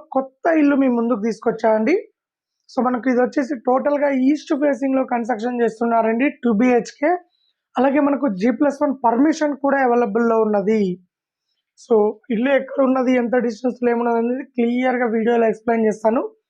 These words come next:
ఎగ్జాక్ట్‌గా ఇప్పుడు మనం చూస్తున్నది ఇదే ఇల్లు అండి. So, ప్లాట్ డైమెన్షన్ బాగుంది కాబట్టి మనకు ఇల్లు కూడా వెల్యువేషన్ చాలా బాగా వస్తుందండి. So, మీరు ఎప్పుడైనా చూసుకోవచ్చండి, ప్లాట్ డైమెన్షన్ మంచిగా ఉంటే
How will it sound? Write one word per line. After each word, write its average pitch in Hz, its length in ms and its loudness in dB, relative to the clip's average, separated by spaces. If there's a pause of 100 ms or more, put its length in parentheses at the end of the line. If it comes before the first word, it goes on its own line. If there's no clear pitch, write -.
(480)
ఎగ్జాక్ట్‌గా 233 600 -2
ఇప్పుడు 247 200 -4
మనం 240 220 -2
చూస్తున్నది 240 640 0
ఇదే 233 280 0 (120)
ఇల్లు 220 220 4
అండి. 180 220 0 (1080)
So, 247 120 0 (320)
ప్లాట్ 226 460 0
డైమెన్షన్ 262 560 0
బాగుంది 247 380 0
కాబట్టి 226 480 -2
మనకు 247 340 0
ఇల్లు 247 280 2
కూడా 269 220 2
వెల్యువేషన్ 254 560 0
చాలా 233 300 2
బాగా 208 200 2
వస్తుందండి. 190 480 -2 (800)
So, - 120 -20
మీరు 240 200 2
ఎప్పుడైనా 311 400 0
చూసుకోవచ్చండి, 269 760 -2 (640)
ప్లాట్ 254 500 0
డైమెన్షన్ 262 580 0
మంచిగా 226 380 -2
ఉంటే 208 300 0